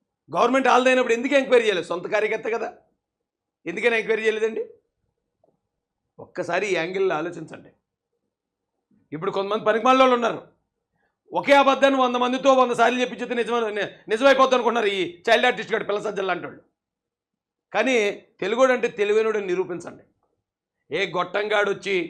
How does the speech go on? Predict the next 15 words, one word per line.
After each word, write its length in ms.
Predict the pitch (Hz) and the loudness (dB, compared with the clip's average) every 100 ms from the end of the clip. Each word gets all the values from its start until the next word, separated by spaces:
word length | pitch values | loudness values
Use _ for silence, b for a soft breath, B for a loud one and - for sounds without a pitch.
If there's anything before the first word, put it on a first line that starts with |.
| - _ _ - | -10 _ _ -4
మా 80 | 175 | 0
బాబాయ్ని 320 | 185 220 226 220 | 2 2 0 -2
చంపేసింది 360 | 208 190 214 208 | -2 -4 -4 -2
చంద్రబాబు 280 | 208 208 214 | -2 -2 -2
నాయుడు 160 | 214 208 | -2 -2
అంటే 120 | 208 202 | -4 -4
నమ్మాం, 220 | 202 190 - _ _ _ _ b | -4 -6 -10 _ _ _ _ b
మమ్మల్ని 240 | 214 240 196 | -2 0 4
కోడికత్తి 320 | 233 240 233 233 | 4 4 2 4
డ్రామా, 240 | 247 247 220 - - | 6 6 4 0 0
కోడికత్తితో 360 | 233 240 262 262 240 | 4 4 4 4 2
పొడిచేపోయింది 440 | 233 247 247 240 | 4 4 4 2
చంద్రబాబు 240 | 240 240 247 | 0 2 2
నాయుడు 140 | 240 | 2
అంటే 100 | 240 | 0